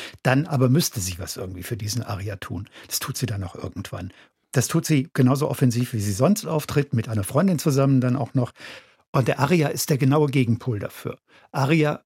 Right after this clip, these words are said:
schweigt in der Schule, ist auf eine bestimmte Art höflich, er ist zurückhaltend, er ist eigentlich nicht da, er reagiert auch nicht auf, wirklich auf dieses Mobbing, äh,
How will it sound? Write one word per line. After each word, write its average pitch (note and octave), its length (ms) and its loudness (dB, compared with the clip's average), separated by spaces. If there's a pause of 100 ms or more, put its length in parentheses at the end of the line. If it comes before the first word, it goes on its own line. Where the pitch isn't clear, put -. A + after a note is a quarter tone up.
(180)
schweigt - 680 -2
in C3 120 2
der B2+ 100 0
Schule, C3+ 480 0 (500)
ist - 260 -6
auf - 80 -16
eine A2+ 100 -6
bestimmte A#2+ 360 -6
Art G#2+ 200 -8
höflich, C#3 300 -4
er B2 40 -2
ist - 140 -8
zurückhaltend, C3 500 -2
er A#2 40 0
ist - 100 -6
eigentlich A2+ 340 -2
nicht - 280 -6
da, D#3+ 200 4
er B2+ 120 0
reagiert B2 340 0
auch A2+ 80 0
nicht A#2 180 -2
auf, G#2 160 -6
wirklich A2 260 -2
auf - 80 -8
dieses G2+ 300 -2
Mobbing, A3+ 340 4 (440)
äh, C3+ 160 0